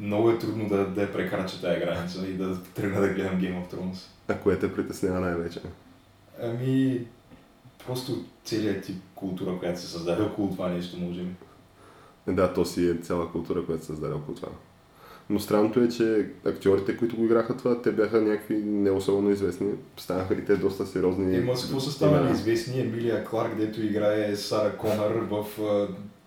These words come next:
Speaker 1: порното, наречено Терминатор,
Speaker 2: <laughs>
Speaker 1: Терминатор Генезис.
Speaker 2: Да, да, да.
Speaker 1: И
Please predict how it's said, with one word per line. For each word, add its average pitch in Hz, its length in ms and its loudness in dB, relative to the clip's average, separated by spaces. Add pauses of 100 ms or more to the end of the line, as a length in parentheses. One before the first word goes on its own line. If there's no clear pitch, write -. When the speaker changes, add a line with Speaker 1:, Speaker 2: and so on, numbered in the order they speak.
(240)
Speaker 1:
порното, 107 400 2
наречено 101 460 -2
Терминатор, 139 1500 12
Speaker 2:
<laughs> - 400 -8
Speaker 1:
Терминатор 107 500 2
Генезис. 101 760 0 (400)
Speaker 2:
Да, 95 240 4
да, 87 100 8
да. 85 220 2
Speaker 1:
И 110 160 -2